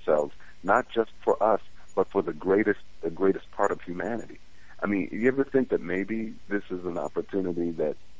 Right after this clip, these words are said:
we need to step into that is a part of the puzzle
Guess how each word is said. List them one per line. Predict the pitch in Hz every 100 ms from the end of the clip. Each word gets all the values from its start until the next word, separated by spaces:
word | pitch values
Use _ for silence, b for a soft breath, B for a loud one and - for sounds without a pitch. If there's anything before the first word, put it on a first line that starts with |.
| - -
we | 101
need | 95 90
to | 85
step | - 87
into | 82 82 85 82 82 - - -
that | 85 85
is | 80
a | 73
part | - - 101 98
of | 87 78
the |
puzzle | - - - 95 90 87